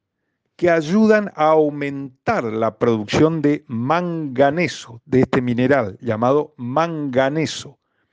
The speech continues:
que es un mineral que favorece la eliminación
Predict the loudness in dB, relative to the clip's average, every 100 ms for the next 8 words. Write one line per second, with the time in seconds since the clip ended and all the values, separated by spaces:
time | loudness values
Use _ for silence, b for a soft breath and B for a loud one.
0 | _ _ _ -4 -2 0 0 2 2 4
1 | 2 0 -2 -4 0 2 4 4 2 0
2 | -10 -18 _ _ _ _ _ _ -4 0
3 | 2 4 4 2 2 0 2 2 2 -2